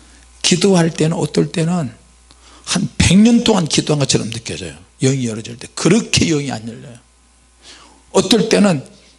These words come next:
일 분, 이 분, 이 초에서 십 초 간격 기도했는데 영이 확 열어지기도 하고요. 어떨 때는 주님께서 우리에게 기도 훈련시키기 위해서 그런 경험도 시키시고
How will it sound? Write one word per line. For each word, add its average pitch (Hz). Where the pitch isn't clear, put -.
일 180
분, 180
이 139
분, 117
이 170
초에서 165
십 -
초 214
간격 147
기도했는데 123
영이 120
확 -
열어지기도 110
하고요. 80
어떨 185
때는 170
주님께서 160
우리에게 131
기도 143
훈련시키기 127
위해서 107
그런 98
경험도 82
시키시고 -